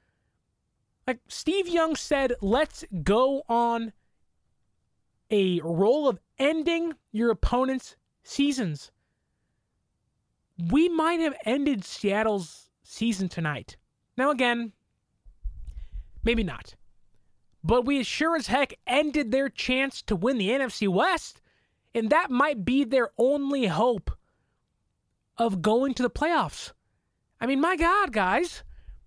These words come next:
Like, take a step back and just think. Like,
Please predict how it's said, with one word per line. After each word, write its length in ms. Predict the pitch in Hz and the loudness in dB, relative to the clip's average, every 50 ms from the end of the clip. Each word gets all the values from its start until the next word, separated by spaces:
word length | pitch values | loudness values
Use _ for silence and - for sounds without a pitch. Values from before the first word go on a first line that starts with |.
| - _ - | -12 _ 2
Like, 240 | 285 311 277 - - - - - - - - - _ _ - - - _ _ _ _ - _ _ _ _ _ _ _ _ _ _ _ _ _ _ _ _ _ _ _ _ _ _ | 2 2 2 0 -4 -14 -14 -16 -18 -20 -20 -20 _ _ -20 -20 -20 _ _ _ _ -20 _ _ _ _ _ _ _ _ _ _ _ _ _ _ _ _ _ _ _ _ _ _
take 220 | - 330 427 403 | -4 -4 -2 0
a 60 | 466 453 | -2 -2
step 340 | - - - 277 247 175 | -2 -2 -4 -4 -2 -2
back 260 | 147 202 196 220 220 - | -2 0 0 0 -2 -2
and 120 | 233 196 | -4 -4
just 240 | 190 - - - - | -4 -6 -8 -8 -4
think. 260 | 180 185 196 196 - - | -4 -4 -4 -4 -4 0
Like, 280 | 247 233 220 - - | 0 0 0 -2 -8